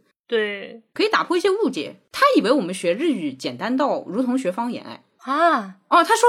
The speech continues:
Speaker 2: ，“这不都是中国字吗？”
Speaker 1: 啊哈。
Speaker 2: <laughs> 他会默认我们是，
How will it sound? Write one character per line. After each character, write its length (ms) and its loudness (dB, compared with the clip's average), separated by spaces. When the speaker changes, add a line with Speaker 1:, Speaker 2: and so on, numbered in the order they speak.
Speaker 2:
，“这 60 4
不 80 -6
都 180 8
是 60 2
中 180 4
国 100 6
字 120 2
吗？” 160 4
Speaker 1:
啊 200 -12
哈。 320 0
Speaker 2:
<laughs> 720 -2
他 160 2
会 120 2
默 160 4
认 220 6
我 60 4
们 120 0
是， 320 0